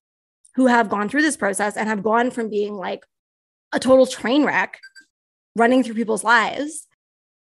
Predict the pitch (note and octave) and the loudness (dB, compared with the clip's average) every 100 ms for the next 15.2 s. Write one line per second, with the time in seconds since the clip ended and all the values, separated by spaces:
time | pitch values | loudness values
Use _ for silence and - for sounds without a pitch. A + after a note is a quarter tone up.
0 | _ - C4 G#3+ A3+ A#3 A3+ A3 G#3 G#3 | _ -2 0 2 6 6 4 -2 -4 -8
1 | - G#3+ A3 A3+ A3+ G3+ G#3 G3+ G#3 G3+ | -6 -6 -4 -2 -2 -2 -4 -4 -4 -6
2 | A3+ B3+ D4 G3+ G3 G3 G#3+ G3+ G3+ G3+ | -2 2 2 2 -2 -2 -4 -2 -4 -2
3 | G3 G3 - G#3 G#3+ G3+ G#3+ A#3+ - A#3+ | -2 -2 -6 -10 -10 -10 -10 -10 0 0
4 | A#3+ C#4 A#3+ - - G#3+ G3 G#3+ G3+ - | 2 -2 -4 -6 -6 -4 -4 -8 -4 -2
5 | G#3+ - - G#3+ G3+ G2 D#4 D#4 - - | -4 -6 -16 -6 -4 -2 -4 -8 -20 -20
6 | - - _ _ - C4+ C#4 C#4 F#4+ F4 | -20 -20 _ _ -4 0 0 2 0 -2
7 | - A3+ G3 G#3 - - - - A#3 G3+ | -4 -8 -10 -14 -12 -12 -10 -2 0 0
8 | G3+ A#3 B3+ B3 G3+ A#3+ - - _ - | 2 4 4 2 0 -2 -2 -12 _ -8
9 | A3+ A#3 G#3+ G3 G#3 D4 F#4+ - - _ | -2 0 0 -2 0 0 -2 -10 -14 _
10 | _ _ _ _ - A3 G#3+ G#3+ G#3 C4 | _ _ _ _ -6 -4 -2 0 2 2
11 | - - - C4+ - A#3 A#3 G#3+ B3+ B3 | 0 -10 -14 -12 -2 2 4 4 2 0
12 | A3 - G#3+ D#3+ A3 A#3 C#4+ D4+ D4 C#4+ | -2 -2 -4 0 2 2 2 0 -4 -6
13 | C4+ - A#3 G#3+ G#3+ D#4 - A3+ A3 G3 | -4 -4 -4 -8 -8 -8 -2 -2 -2 -2
14 | B3 A3 F#3+ G#3+ G3 - G#3 - A#3 - | -2 -4 -6 -10 -10 -8 -6 -4 -4 -2
15 | B3+ A3 | -2 -2